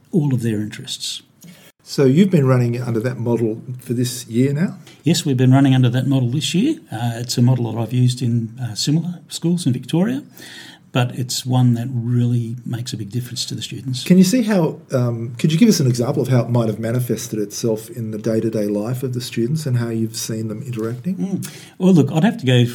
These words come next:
Speaker 1: uh, the types of comments that I got, that I've received from the students, uh, they all talk about, they're all very nervous about it when it first
Speaker 2: I bet.
Speaker 1: started.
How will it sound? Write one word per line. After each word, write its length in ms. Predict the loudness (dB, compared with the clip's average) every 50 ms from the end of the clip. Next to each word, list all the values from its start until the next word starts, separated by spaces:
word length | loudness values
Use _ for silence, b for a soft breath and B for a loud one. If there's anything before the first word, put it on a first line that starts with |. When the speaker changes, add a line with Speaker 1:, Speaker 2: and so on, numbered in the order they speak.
| -8 -14 -14 -10 -6
Speaker 1:
uh, 220 | -6 -6 -6 -4
the 140 | -4 -4 -2
types 320 | -2 -2 -2 -2 -4 -4
of 100 | -6 -6 -4
comments 400 | -2 -2 0 0 -2 -4 -6 -6
that 60 | -4
I 100 | -6 -4
got, 200 | -4 -6 -6 -8 -8 -10 -4 -2
that 120 | 0 0
I've 180 | 0 -2 -4 -6
received 380 | -8 -4 -2 -2 -2 -2 -4
from 140 | -6 -6 -6
the 80 | -6 -6
students, 460 | -6 -6 -6 -2 -2 -4 -4 -4 -14 B B B B B B B -2
uh, 220 | 0 0 0 0
they 200 | -2 -2 0 0
all 140 | 0 0 -2
talk 300 | 0 -2 -4 -4 -4 -6
about, 260 | -8 -8 -8 -8 -6
they're 160 | -6 -4 -2
all 160 | 0 0 0
very 300 | 0 -2 -2 -2 -2 -4
nervous 480 | -4 -2 2 4 2 2 2 -2 -2 -2
about 240 | -2 -4 -4 -6 -4
it 60 | -4
when 100 | -4 -4
it 140 | -4 -6 -8
first 320 | -2 -2 -2 0 0 0 0
Speaker 2:
I 40 | 0
bet. 200 | 2 2 2 0
Speaker 1:
started. 160 | -2 -6